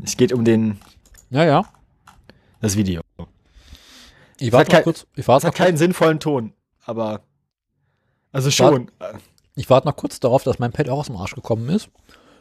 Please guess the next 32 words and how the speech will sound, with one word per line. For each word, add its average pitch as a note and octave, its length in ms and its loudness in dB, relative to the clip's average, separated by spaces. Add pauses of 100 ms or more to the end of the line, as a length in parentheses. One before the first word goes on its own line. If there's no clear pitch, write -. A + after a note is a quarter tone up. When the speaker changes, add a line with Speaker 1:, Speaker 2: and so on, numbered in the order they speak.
(300)
Speaker 2:
und C#3+ 120 -6
aus C3+ 120 2
dem C3 120 0
Facebook-Link C#3 560 -2
einen C3 100 -4
richtigen B2+ 280 0
Facebook-Link G#2+ 440 -2
macht. G2 240 -10 (580)
Es - 100 -20
kann B2+ 120 2
sich A#2 140 -2
nur C3 100 0
um A#2+ 80 -8
Stunden C3+ 280 -2
handeln. F2+ 280 -4 (1700)
Ah. - 340 -8 (2250)
Ich C3+ 80 -10
trinke A2+ 160 0
derweil G2+ 240 2
mal F#2+ 120 0
was, F#2 180 -2
ne? C3+ 160 -2 (1600)
Was C#3 160 -2
ist F#3 160 -2
eigentlich D3+ 240 -6
mit E3+ 120 -12
dieser E3 200 0
scheiß - 260 -2
Pad - 160 -14
schon A2+ 100 -4
wieder G2+ 120 0
kaputt? - 340 -6